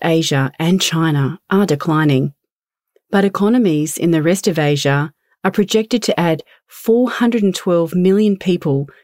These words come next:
to their combined labour pool by twenty forty. Advanced Asia and China can offer funding and knowledge to their neighbours,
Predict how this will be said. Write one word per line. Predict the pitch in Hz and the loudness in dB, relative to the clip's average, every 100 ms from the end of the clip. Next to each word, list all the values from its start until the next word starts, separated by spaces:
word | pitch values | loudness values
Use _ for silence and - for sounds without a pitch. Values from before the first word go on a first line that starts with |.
| - | -6
to | 175 | 0
their | 165 | 0
combined | 160 175 156 175 185 202 202 | 0 -2 0 0 2 2 2
labour | 175 160 160 | 0 2 0
pool | 151 160 143 156 - | -4 -2 -2 -4 -4
by | 160 | -4
twenty | - 202 202 160 | 0 0 0 -2
forty. | - 160 170 147 139 143 _ _ _ _ _ _ _ _ _ _ _ _ - | 0 0 2 0 0 -2 _ _ _ _ _ _ _ _ _ _ _ _ -4
Advanced | 190 180 190 233 254 - | -4 2 2 2 -2 -2
Asia | 165 165 156 | 0 0 0
and | 143 | 0
China | 143 190 214 190 139 143 _ - - | 0 0 2 2 0 -4 _ -20 -4
can | 196 | -2
offer | - 190 196 | 0 0 -2
funding | - 196 208 180 147 147 | -2 0 2 2 0 0
and | 160 170 | 0 2
knowledge | 170 156 139 - | 2 0 -2 -4
to | - | -4
their | 160 156 | -2 0
neighbours, | 151 170 170 139 135 | 0 0 0 0 -2